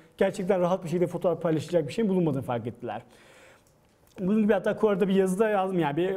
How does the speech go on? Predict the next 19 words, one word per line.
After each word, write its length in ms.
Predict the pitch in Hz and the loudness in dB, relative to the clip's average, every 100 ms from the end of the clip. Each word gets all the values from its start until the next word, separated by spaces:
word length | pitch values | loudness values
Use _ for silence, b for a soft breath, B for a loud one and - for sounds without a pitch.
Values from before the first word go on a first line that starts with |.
| - | 0
on 180 | 202 196 | 0 0
tane 220 | 185 170 | 0 0
civarında 240 | 170 226 | 2 0
şirket 340 | - - 185 165 | -2 -2 0 0
örneği 220 | 143 127 | 0 -2
vermiştim. 400 | 120 147 - 262 | -2 -4 -4 -2
Çoğu 220 | - 254 | 0 0
şirket 380 | 247 190 269 269 B B B | -2 -2 -2 -4 B B B
başladığı 400 | 208 208 233 226 | -2 0 0 0
noktaya 320 | 233 220 233 254 | 0 2 2 2
çok 200 | 262 226 | -2 0
alakasız 540 | 202 196 202 - 196 | 0 0 -2 -2 -2
bir 100 | 170 | -4
şey, 160 | 170 196 | -4 0
yerde 420 | 170 165 156 131 | 0 2 0 0
başarı 320 | 135 - 120 | -2 -2 -6
sağlıyor. 380 | - 87 78 - - _ _ _ _ _ B B B B B B | -6 -8 -10 -16 -20 _ _ _ _ _ B B B B B B
Şimdi 220 | 277 277 | 0 2
ben 260 | 277 269 | 0 -2